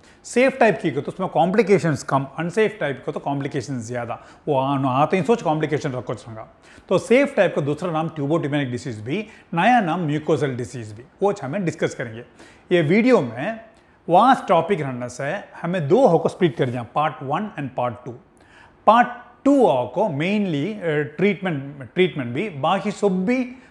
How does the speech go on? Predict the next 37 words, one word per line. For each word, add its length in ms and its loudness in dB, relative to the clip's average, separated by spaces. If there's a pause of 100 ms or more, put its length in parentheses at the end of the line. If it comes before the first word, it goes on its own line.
(140)
पार्ट 260 2
वन 100 0
में 160 -2
हमें 220 -2
डिस्कस 260 -2
कर 140 -14
दिया। 160 -14 (120)
फर्स्ट 220 2
तुम्हें 380 -2 (300)
ईयर 200 8
का 160 0
स्ट्रक्चर 520 2
देखो। 360 -8 (760)
ईयर 440 6
आपको 360 2
तीन 380 0
पार्ट 320 -2
होकर 180 -4
मैं 180 -6
डिवाइड 260 0
कर 80 -12
दिया, 220 -12 (420)
बाहर 260 6
का 140 -2
भाग 460 -4 (420)
एक्सटर्नल 480 0
ईयर, 260 -2 (380)
मि-, 340 -4
अ, 200 -4
बीच 300 2
का 120 0
भाग 280 0
मिडिल 360 2
ईयर, 320 -2 (600)
अंदर 280 4
का 100 -4
भाग 460 -4